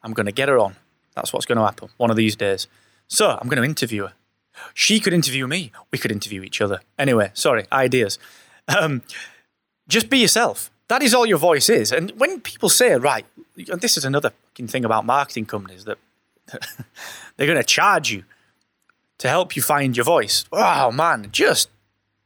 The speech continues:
just be yourself. Just go out there. And, you know, just do the thing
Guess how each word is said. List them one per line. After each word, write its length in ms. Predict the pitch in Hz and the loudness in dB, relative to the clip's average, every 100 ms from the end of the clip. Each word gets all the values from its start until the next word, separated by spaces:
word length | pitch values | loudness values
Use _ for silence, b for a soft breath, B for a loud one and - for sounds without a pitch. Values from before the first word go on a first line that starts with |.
| _ _ | _ _
just 360 | 196 190 135 - _ _ | 2 4 2 -4 _ _
be 320 | 190 233 202 127 | 0 2 4 4
yourself. 640 | 110 - 131 151 104 - | 2 2 4 2 2 -2
Just 260 | 180 - - | -6 -4 0
go 200 | 247 254 | 4 4
out 260 | 143 113 | 4 2
there. 220 | 110 104 - B B B | 0 -2 -4 B B B
And, 220 | 208 220 | -2 0
you 60 | 226 | 2
know, 100 | 220 | 0
just 340 | - - - | 0 -2 0
do 200 | 220 285 | 2 4
the 80 | 285 | 4
thing 360 | - 147 110 | 2 0 0